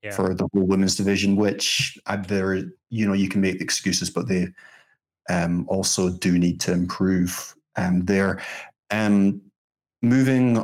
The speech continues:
Speaker 2: on to the male singles, um, I'll rattle off the top ten again. It is Cody, Moxley, Archer, M J F, Shawn Spears, Scorpio Sky,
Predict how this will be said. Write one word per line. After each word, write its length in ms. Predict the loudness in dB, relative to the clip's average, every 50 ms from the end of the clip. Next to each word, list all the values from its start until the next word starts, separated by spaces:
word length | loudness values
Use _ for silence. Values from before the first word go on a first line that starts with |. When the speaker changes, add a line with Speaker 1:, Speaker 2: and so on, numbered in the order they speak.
| 0
Speaker 2:
on 220 | 0 0 2 0 0
to 100 | -2 -2
the 60 | 0
male 400 | 2 2 2 2 4 2 2 2
singles, 720 | 2 2 2 2 2 2 2 2 2 2 0 -2 -4 -6 -8 -6
um, 200 | -4 -4 -2 -2
I'll 140 | -4 -4 -2
rattle 320 | -2 -2 -2 0 0 -2
off 160 | -2 -4 -6 -10
the 60 | -12 -8 -4
top 200 | -4 -4 -4 -6
ten 320 | -12 -8 -4 -2 -2 -2 -2
again. 540 | -4 -2 0 0 2 2 2 0 0 -2 -2
It 140 | -4 -2 0
is 480 | 0 0 0 0 -2 -4 -6 -8 _ -4
Cody, 440 | 0 2 2 2 2 2 0 0
Moxley, 580 | 0 -2 -2 -2 -2 -2 -4 -4 -2 -2 -2 -2
Archer, 480 | -2 -4 -4 -4 -4 -4 -4 -4 -6 -4 -4
M 140 | -2 -2 0
J 160 | 0 0 0 0
F, 220 | -2 -2 -6 -6
Shawn 320 | -6 -4 -2 0 0 0 0
Spears, 640 | 0 0 -2 -4 -2 2 2 4 4 4 2 2 0
Scorpio 540 | -2 -2 -2 -2 -4 -4 -4 -4 -4 -4
Sky, 600 | -2 -2 -2 -2 0 0 0 2 2 0 0 -2